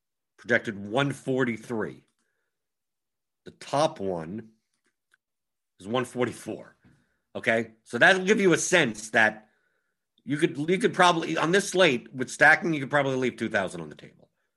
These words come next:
and still be fine. 'Cause look, you could leave twelve hundred on the table and only lose a point. I mean, look at the difference. These are the top three hundred lineups without correlation. So this is, uh, it's all one-offs, all whatever, whatever jumbled, whatever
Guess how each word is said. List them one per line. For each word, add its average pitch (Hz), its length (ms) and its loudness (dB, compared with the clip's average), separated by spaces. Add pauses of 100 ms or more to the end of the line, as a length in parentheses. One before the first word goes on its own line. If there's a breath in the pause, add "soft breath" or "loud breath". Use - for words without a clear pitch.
(360)
and 87 80 -18
still - 140 -8
be 92 140 -6
fine. 73 320 -16
'Cause 104 160 -8
look, - 200 -2
you 113 60 -4
could 131 120 -6
leave 139 280 -4
twelve 139 220 -2
hundred 139 220 0
on 104 60 -8
the 104 60 -10
table 98 460 -12 (240 soft breath)
and 123 100 -4
only 127 160 -2
lose 120 220 -2
a - 20 -6
point. - 440 -14 (520)
I - 20 -10
mean, 131 140 -4
look 202 220 2
at 214 80 2
the 202 80 6
difference. 139 480 0
These 160 260 -2
are 165 60 0
the 120 80 -6
top - 480 -2 (280)
three 180 300 2
hundred 208 320 0
lineups 135 540 0 (500)
without 160 280 4
correlation. 175 580 4
So - 120 -16
this 107 200 -8
is, - 200 -10
uh, 120 220 0
it's 117 380 -8
all 127 160 -2
one-offs, 123 500 -4
all 110 300 -6
whatever, 107 480 -4
whatever 123 260 -6
jumbled, 147 420 -4
whatever 139 360 -4